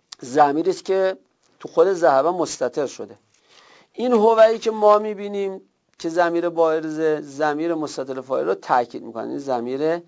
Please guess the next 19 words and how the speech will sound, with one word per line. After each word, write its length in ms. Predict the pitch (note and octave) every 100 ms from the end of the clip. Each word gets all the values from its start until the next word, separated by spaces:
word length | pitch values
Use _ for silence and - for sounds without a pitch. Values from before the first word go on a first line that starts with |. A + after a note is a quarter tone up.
| _ _ _ _ _
تأکیده. 1040 | - C3+ B2+ A#2+ - B2+ A2 G#2+ G#2+ A2 _ _ _ -
پس 220 | F3+ E3+
در 140 | F3 E3+
تجزیه 520 | - D3 C#3+ B2+ C3
ترکیب 380 | C3+ B2+ D#3+ F#3
اشتباه 520 | C#3 - B2 C3+ D3+
نکن. 560 | D#3 C3+ - A2 G#2+ G#2 _ _ _ _ _ _ _ _
پس 360 | - A#3+ A#3+ - _ -
استتار 1040 | A3+ G#3+ - - G#3 G3+ G#3 G#3 G3 G3+
ضمیر 460 | G3 G3 G3 G3 G3
جایز 560 | E3+ F#3 F#3 F#3 F#3 G3+
است، 400 | B3 B3+ - - _ _ _ _ _ _ _ _ _ F3+ F3
دو 180 | B3+
معنا 500 | C#4+ A#3 F3 D#3+ D3+
به 180 | C#3+ D3
نظر 380 | C#3+ C#3 C3+ C3+
میاد. 300 | C3 B2+ A#2+
یه 140 | E3
معناش 480 | A3+ A3+ G3 G3 G#3